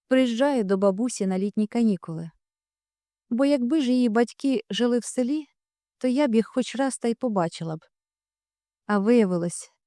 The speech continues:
її історія дуже сумна.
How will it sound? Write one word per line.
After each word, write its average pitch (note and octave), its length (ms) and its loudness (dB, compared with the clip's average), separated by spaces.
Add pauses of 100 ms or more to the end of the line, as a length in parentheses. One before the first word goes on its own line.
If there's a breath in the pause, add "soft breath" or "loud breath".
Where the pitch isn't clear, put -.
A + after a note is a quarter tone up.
(560)
її B3+ 320 2
історія G#3+ 680 -2 (200)
дуже A3 300 0
сумна. F#3 520 0